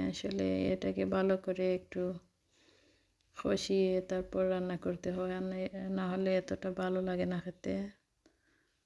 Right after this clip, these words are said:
তো তাই আর কড়া মশলাও দিতে হয়। আর যেহেতু এটা, উম,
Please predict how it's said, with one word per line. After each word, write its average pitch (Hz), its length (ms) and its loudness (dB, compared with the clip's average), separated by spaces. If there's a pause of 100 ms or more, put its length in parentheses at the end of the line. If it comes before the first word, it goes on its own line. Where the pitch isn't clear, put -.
(280)
তো 202 120 -8
তাই 185 420 -2
আর 185 140 -2
কড়া 190 300 0
মশলাও 190 460 -2
দিতে 185 300 -2
হয়। 190 280 -2 (2000)
আর 202 140 2
যেহেতু 214 360 4
এটা, 208 300 6
উম, 196 400 2